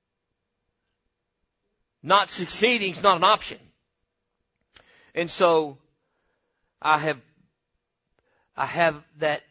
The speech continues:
in me, and it's very difficult to break it. But with God, there's this this very unique thing called faith.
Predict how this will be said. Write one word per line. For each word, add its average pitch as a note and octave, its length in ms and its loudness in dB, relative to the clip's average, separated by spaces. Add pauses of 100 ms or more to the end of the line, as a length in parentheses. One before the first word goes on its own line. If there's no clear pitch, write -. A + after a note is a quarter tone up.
(180)
in F#3 240 0
me, B2 240 -10
and B2+ 120 -10
it's - 140 -14
very C#3 240 -4
difficult C3 500 -10
to A2 60 -20
break C#3 340 -4
it. - 100 -20 (1160)
But C#3 100 -6
with C3 180 -14
God, D#3 500 0 (600)
there's C3 280 -4
this - 400 -14 (1160)
this B2+ 160 -14
very D#3+ 300 -4
unique C#3+ 340 -12
thing B2 280 -12
called A2+ 280 -12
faith. - 520 -14